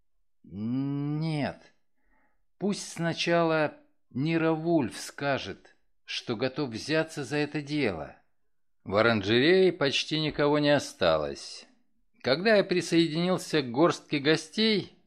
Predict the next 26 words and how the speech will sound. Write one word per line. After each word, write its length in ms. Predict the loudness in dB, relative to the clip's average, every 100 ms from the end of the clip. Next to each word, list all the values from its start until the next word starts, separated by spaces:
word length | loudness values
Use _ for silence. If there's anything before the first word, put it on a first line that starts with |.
| _
вокруг 520 | -6 -6 -4 -4 -4
Нира 240 | -2 0 2
Вульфа, 600 | 2 -2 -4 -8 -8 -10 _ _ _ _ _ _ _
он 400 | 4 4 4 0
метнул 440 | -2 -2 -2 0 2
на 80 |
меня 260 | 2 4 2
взгляд, 640 | 0 -2 2 2 2 -6 -20 _ _ _ _ 0
полный 440 | 4 4 2 -2
холодного 560 | -2 2 2 2 2 2
бешенства, 920 | 2 0 -2 -8 -10 -10 -8 -8 -12 _ _ _ _ _ _ -2
и 100 | 0
я 300 | 2 2 0
тут 420 | -4 -4 -2 0
же 160 | 0
был 220 | 4 2 4
вынужден 800 | 4 2 -2 -2 -2 -2 -2 -8 _ _
выдавить 520 | -4 0 2 2 0
улыбку. 680 | -2 0 0 -2 -12 -10 -12 -18 _ _ _ _ _ _ _ _ -18
Слава 460 | -8 0 2 2
богу, 280 | 2 2 4
было 280 | 4 8 8
уже 200 | 6 4
без 200 | 2 0
четверти 640 | 0 0 0 -2 -2 -2
пять. 600 | 0 2 2 -2 -12 -20